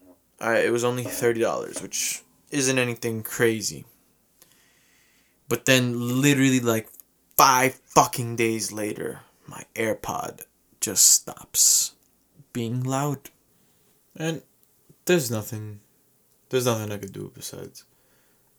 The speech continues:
just, uh, uh, shutting the fuck up and going and paying the eighty dollars to repair it.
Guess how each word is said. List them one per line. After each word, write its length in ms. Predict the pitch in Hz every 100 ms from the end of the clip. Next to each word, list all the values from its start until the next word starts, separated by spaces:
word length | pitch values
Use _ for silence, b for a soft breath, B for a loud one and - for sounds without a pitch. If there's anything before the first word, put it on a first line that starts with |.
| _ _ _ 147
just, 380 | 143 - - -
uh, 320 | - - - - _ _ _ _ _ _ -
uh, 300 | - - -
shutting 360 | - 117 120
the 80 | 107
fuck 300 | - 107 107
up 200 | 104 101
and 120 | 98
going 280 | 98 90 87
and 200 | 92 104
paying 220 | 107 101
the 80 | 101
eighty 240 | 98 95
dollars 360 | 92 101 104 101
to 80 | 92
repair 360 | 92 - 107
it. 140 | 101